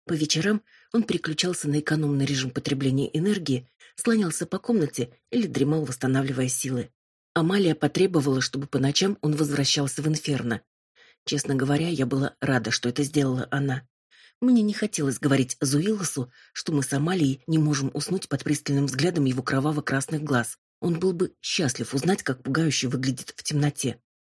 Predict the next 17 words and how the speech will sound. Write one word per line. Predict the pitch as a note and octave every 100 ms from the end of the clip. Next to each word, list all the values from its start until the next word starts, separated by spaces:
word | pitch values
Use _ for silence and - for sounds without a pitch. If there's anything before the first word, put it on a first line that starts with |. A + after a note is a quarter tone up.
| -
Сейчас | - D3+ C3+ A#2+
он | C#3+
валялся | C3+ C3+ B2 -
на | C#3+
животе | C3 C3+ C#3 C3
на | C3
моей | C3+
кровати, | B2+ C#3 D3+ G3 B2 - - -
уткнувшись | - D3 D3 D#3+ - C#3+ -
лицом | C#3+ - D3
в | C3
подушку. | - D3+ C3+ - - - _ _
Он | - D#3
снова | - E3 C3
надел | C3 B2+ B2
свои | - C3+
доспехи. | C#3 D3+ - B2+ - -